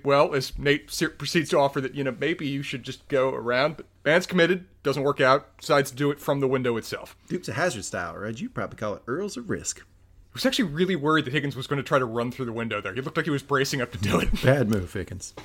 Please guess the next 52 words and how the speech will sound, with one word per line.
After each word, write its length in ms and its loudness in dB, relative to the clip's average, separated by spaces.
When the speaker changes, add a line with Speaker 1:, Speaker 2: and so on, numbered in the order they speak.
Speaker 2:
Hickey 180 6
Speaker 1:
That 180 6
Speaker 2:
bottoms. 200 4
Speaker 1:
would 80 -8
not 160 0
have 80 -4
gone 160 -4
well. 100 -12
Uh, 240 8
Higgins, 540 0
you 100 0
know, 140 2
having 260 0
them 180 -2
now 180 2
assumed 320 -2
their 100 0
positions, 360 -6
Higgins 220 -2
expresses 440 -4
that 140 -4
he's 240 -4
not 720 -2
too 140 -6
sure 260 -2
about 340 -6
Beard 220 -4
and 100 -6
Jane 280 -6
being, 280 -8
you 80 -12
know, 180 -8
healthy 300 -4
together, 420 0
and 60 -2
he's 120 -2
really 140 0
disappointed 460 -4
that 100 -10
no 100 2
one 160 -2
backed 320 -2
him 120 -4
up 180 -2
when 60 -4
he 60 -2
tried 180 0
to 80 -4
point 240 -4
it 80 -2
out. 180 0
Uh, 220 6